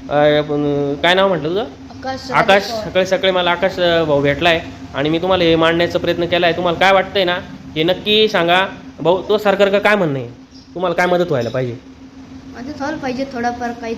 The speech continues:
Speaker 2: तर.
Speaker 1: हां. आणि तुम्हाला धान्य बिन्य मिळतं, मिळ-, भेटतं का? राशन कार्ड काही, राशन धान्य बिन्य येतं काही, काही?
Speaker 2: हा, थोडंफार येतं हो. म्हणजे
Speaker 1: हां.
Speaker 2: महिन्याला एकदा येतं.
Speaker 1: हां, महिन्याला एकदा येतं ना?
Speaker 2: हां.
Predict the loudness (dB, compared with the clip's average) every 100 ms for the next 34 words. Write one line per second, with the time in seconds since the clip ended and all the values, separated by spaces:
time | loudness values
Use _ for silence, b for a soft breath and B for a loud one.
0 | -8 -10 -10 -14 -18 -18 -14 -6 -4 -4
1 | -10 -14 -16 -16 -16 -16 -16 -16 -16 -10
2 | -2 0 2 4 4 4 2 2 2 2
3 | 0 0 0 0 2 2 0 -2 -2 -2
4 | -2 -2 -4 -4 -4 -2 -2 0 0 0
5 | -2 0 0 0 0 0 -2 -4 -2 -4
6 | -4 -8 -20 -14 -12 -10 -8 -8 -6 -6
7 | -6 -6 -8 -8 -8 -10 -8 -6 -4 -2
8 | -2 -2 -4 -4 -6 -8 -10 -16 -12 -2
9 | 0 0 -8 -18 -20 -20 -20 -20 -20 -8
10 | 0 0 2 0 0 -2 -2 -4 -6